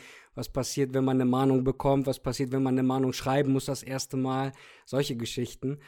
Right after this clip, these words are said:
Und als dann mehr und mehr dann die, ähm, Aufträge reinkamen und man für Kunde, mit Kunden, mit coolen Projekten quasi und Teams arbeiten konnte, hab ich dann halt, ähm, schnell gemerkt,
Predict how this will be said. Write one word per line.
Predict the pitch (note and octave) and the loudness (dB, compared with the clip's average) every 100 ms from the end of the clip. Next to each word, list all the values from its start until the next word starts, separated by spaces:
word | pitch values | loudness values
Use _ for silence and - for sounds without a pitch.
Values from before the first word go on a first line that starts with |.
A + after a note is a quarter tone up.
| - - | -20 -16
Und | - C3 C3 C3 - | -4 2 4 2 0
als | B2+ - | -6 -4
dann | - B2+ B2+ | 0 2 4
mehr | C#3 C#3+ | 4 4
und | C3+ | 2
mehr | C3+ C#3+ | 2 0
dann | C3 C3 | 0 0
die, | A#2+ A#2+ A#2+ A#2+ | 0 0 -2 -4
ähm, | B2+ A#2+ A#2 | -6 -4 -4
Aufträge | A2+ C#3 C#3+ C#3+ C3+ B2 | -2 0 0 -2 -2 -2
reinkamen | B2+ D#3+ - D#3 D#3 C#3 | -2 -4 -6 -4 -2 -2
und | B2+ | -2
man | B2 B2 | -4 -4
für | - | -6
Kunde, | B2 C3+ C3+ - C#3 C3 C3 C3 - | -4 -2 -4 -6 -6 -4 -4 -8 -8
mit | C3 C#3+ - | -2 -2 0
Kunden, | - D#3 D#3 - C#3 C3 - | 2 2 0 -4 -4 -4 -10
mit | C3+ | -10
coolen | - D3 C#3+ | -4 -2 0
Projekten | - C#3 C#3+ - | 2 0 -4 -10
quasi | C3 C3+ C3 B2+ | -10 -6 -6 -6
und | B2 B2+ | -6 -6
Teams | C#3+ C3+ | -8 -10
arbeiten | - D#3+ D3 C#3 B2+ | -8 -6 -6 -6 -6
konnte, | B2+ B2+ D3 D#3+ - - - - - | -6 -4 -6 -8 -14 -20 -20 -20 -12
hab | - C#3+ | -4 -2
ich | |
dann | D3 D3 C#3 | 0 -2 2
halt, | D3 D3 D3 - - | 2 2 -2 -14 -8
ähm, | C3+ C#3 | -4 -2
schnell | B2+ - D#3 | -4 -4 -2
gemerkt, | D#3 D3 E3 F3+ | 0 2 0 -2